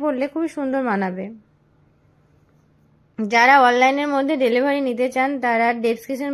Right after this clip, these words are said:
বক্সে আমাদের কন্ট্যাক্ট নাম্বার দেওয়া আছে, স্ক্রিনশট নিন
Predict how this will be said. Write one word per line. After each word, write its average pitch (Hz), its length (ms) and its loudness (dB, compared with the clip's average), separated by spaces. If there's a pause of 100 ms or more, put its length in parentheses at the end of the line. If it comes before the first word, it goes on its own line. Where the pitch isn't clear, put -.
বক্সে 226 280 -4 (100)
আমাদের 226 280 -4 (120)
কন্ট্যাক্ট 226 420 -6
নাম্বার 240 260 -4 (100)
দেওয়া 208 240 -2
আছে, 190 200 -14 (680)
স্ক্রিনশট 269 500 -6 (120)
নিন 254 160 -6